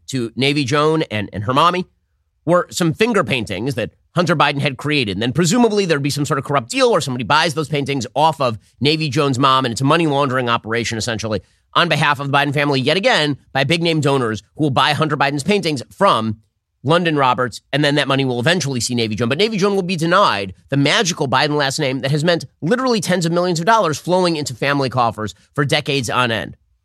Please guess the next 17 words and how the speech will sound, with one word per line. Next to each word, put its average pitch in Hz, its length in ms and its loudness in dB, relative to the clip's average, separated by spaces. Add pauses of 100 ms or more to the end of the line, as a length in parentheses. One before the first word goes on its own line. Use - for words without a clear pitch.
(100)
So 180 120 0
Joe 247 160 4
Biden 139 280 0
cares 160 200 -2
about 160 160 0
his 139 80 -4
granddaughter 147 600 0
so 160 200 0
much 165 380 0 (220)
that 143 100 -2
he 160 240 -2
literally 233 500 0
refused 160 720 -4
to 185 100 -2
acknowledge 160 400 0
her 175 100 -4
existence. 139 560 -6